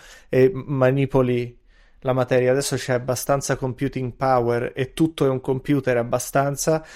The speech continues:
che se sai cosa scrivere, se sai le parole da scrivere,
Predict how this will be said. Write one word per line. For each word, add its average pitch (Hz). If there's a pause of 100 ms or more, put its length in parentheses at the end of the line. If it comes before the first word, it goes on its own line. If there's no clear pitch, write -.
(160)
che 135
se 139
sai 156
cosa 135
scrivere, 127
se 131
sai 147
le 139
parole 135
da 120
scrivere, 131